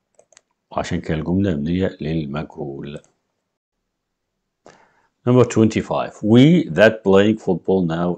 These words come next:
is a good idea. يعني نحن لا نعتقد إن اللعب دلوقتي فكرة جيدة. We aren't thinking. We، آه، we aren't thought. We thinks. We don't think. طبعا تبقى we don't think. الجملة active voice مبني المعلوم لأن الفاعل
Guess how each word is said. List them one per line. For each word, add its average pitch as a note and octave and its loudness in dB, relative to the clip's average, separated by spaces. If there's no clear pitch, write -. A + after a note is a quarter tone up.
is E2+ -8
a - -12
good D#2 -16
idea. - -12
يعني D#2+ -10
نحن A2 -2
لا G2 0
نعتقد F#2 -2
إن D#2 -8
اللعب D#2+ -6
دلوقتي D#2+ -10
فكرة D2+ -12
جيدة. - -12
We E2 -4
aren't F2+ -4
thinking. F#2+ -8
We، - -8
آه، D2 -8
we D#2+ -6
aren't D#2+ -4
thought. - -6
We D#2+ -8
thinks. - -8
We D#2+ -6
don't E2 -8
think. - -10
طبعا - -10
تبقى - -10
we D2+ -10
don't - -16
think. - -20
الجملة G2+ 0
active F2+ -8
voice F#2+ -2
مبني D#2+ -2
المعلوم C#2+ -6
لأن C#2+ -8
الفاعل C#2+ -10